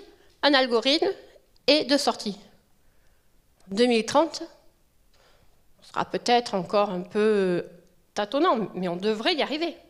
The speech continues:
Il y a des choses qui sont, qui sont presque. Pratique qui pourrait changer notre, notre vie, c'est l'intelligence artificielle sur la pédiatrie carway.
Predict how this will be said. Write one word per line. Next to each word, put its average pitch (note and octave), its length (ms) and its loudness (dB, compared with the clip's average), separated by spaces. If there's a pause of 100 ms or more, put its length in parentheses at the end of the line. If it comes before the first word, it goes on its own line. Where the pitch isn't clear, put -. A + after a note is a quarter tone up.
(1500)
Il - 20 -10
y F3+ 40 -6
a E3+ 40 -8
des F#3 120 0
choses C4+ 280 0
qui G3+ 120 -8
sont, G#3 220 -2
qui A#3+ 260 -8
sont D#4+ 200 -2
presque. - 360 -8 (2250)
Pratique - 460 0 (160)
qui A#3 100 -4
pourrait B3 380 4
changer C#4 380 6
notre, A3 680 4
notre A#3 320 2
vie, C4+ 180 2
c'est G#3+ 260 2
l'intelligence A#3+ 560 4
artificielle A#3+ 720 2
sur - 240 0
la A3 100 6
pédiatrie A#3 420 2
carway. C#4+ 380 6